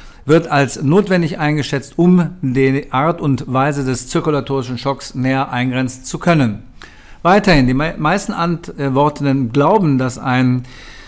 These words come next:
erweitertes Monitoring mit den entsprechenden Vari-, Variablen sehr wichtig sind für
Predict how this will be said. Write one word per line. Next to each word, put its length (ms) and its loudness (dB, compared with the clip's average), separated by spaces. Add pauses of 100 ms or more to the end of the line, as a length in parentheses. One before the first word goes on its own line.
(200)
erweitertes 760 2
Monitoring 840 2
mit 320 -4
den 100 0
entsprechenden 380 -2
Vari-, 420 -4
Variablen 560 -2
sehr 160 -2
wichtig 320 0
sind 280 -4
für 400 2